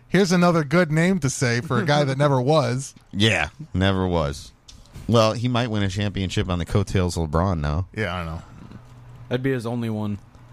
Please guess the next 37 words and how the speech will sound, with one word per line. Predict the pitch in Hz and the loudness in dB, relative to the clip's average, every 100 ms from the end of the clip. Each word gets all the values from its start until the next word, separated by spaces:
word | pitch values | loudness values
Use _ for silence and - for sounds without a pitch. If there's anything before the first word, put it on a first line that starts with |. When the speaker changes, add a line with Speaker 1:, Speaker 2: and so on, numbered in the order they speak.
| - | -2
Speaker 1:
It | 139 135 | 0 2
would. | 185 180 - _ _ _ | 2 -2 -12 _ _ _
But | 156 226 170 - - - | 0 0 0 -6 -12 0
this | 220 269 | 0 0
is | 226 | -4
the | 202 | -2
guy | 208 220 180 - - | -2 -2 -4 -8 -6
who | - 180 | 0 2
at | 160 147 | 2 -2
Syracuse | - 226 269 143 139 185 - _ | -2 -2 -2 -2 -2 -4 -10 _
was | 156 151 151 135 - _ - | 0 2 2 -2 -8 _ -20
the | 143 135 175 180 190 - | -4 0 0 0 -6 -2
college | 151 151 185 | 0 0 0
basketball | 214 254 240 156 | -4 -2 -2 -2
player. | 101 - _ _ | -4 -6 _ _
Speaker 2:
Yeah. | 76 95 76 69 - - | 0 2 2 -4 -16 -6
Speaker 1:
He | 170 190 | -2 0
was | 196 160 | 0 0
the | |
best | 180 208 196 - | 0 0 -2 -6
player. | - 180 - - | -4 -2 -4 -2
Oh | 165 | -2
my | 185 | 0
God, | 202 269 | -4 -6
this | 110 | -4
guy's | 156 139 | -4 0
going | 170 262 | 0 0
places. | 196 107 - - - - - | -4 -6 -8 -14 -18 -10 0
Won | 135 185 | 0 2
the | |
national | 185 196 185 | 0 -2 -2
championship, | 214 254 151 143 | -4 -4 -6 -6
if | 127 | -2
I'm | 127 | -2
not | 139 | -2
mistaken. | 120 196 - - - - | -4 -4 -4 -6 -8 2
Speaker 2:
Yeah. | 147 165 | 2 2